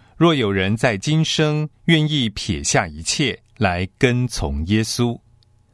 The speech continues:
那么将来在来世，这样的人必定能够得着永生的生命。在教导完这些舍己以及背十字架跟从主的神国法则之后，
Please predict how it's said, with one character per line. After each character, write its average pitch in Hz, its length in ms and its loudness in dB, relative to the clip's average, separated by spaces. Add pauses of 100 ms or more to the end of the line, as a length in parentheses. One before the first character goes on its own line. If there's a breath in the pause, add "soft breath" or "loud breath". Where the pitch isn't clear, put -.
(160)
那 135 80 6
么 120 100 2
将 131 220 0
来 82 280 -2
在 101 200 2
来 82 200 -6
世， - 380 -2 (560 soft breath)
这 202 100 4
样 180 160 2
的 127 120 -2
人 92 400 0 (420)
必 175 240 4
定 110 220 0
能 90 160 0
够 110 160 0
得 90 180 -2
着 85 540 -2
永 73 340 -2
生 101 320 -2
的 76 100 -4
生 113 280 0
命。 113 200 0 (1200 loud breath)
在 135 320 4
教 131 160 0
导 110 160 0
完 87 200 0
这 113 160 0
些 113 240 0
舍 123 280 0
己 85 400 -6 (320)
以 107 100 2
及 110 180 0
背 156 320 0
十 180 320 -2
字 120 200 -2
架 113 340 2
跟 170 180 0
从 127 300 0
主 85 160 -4
的 87 160 -2
神 101 320 0
国 107 180 0
法 92 300 -4
则 - 180 -8
之 113 160 -2
后， 113 300 -2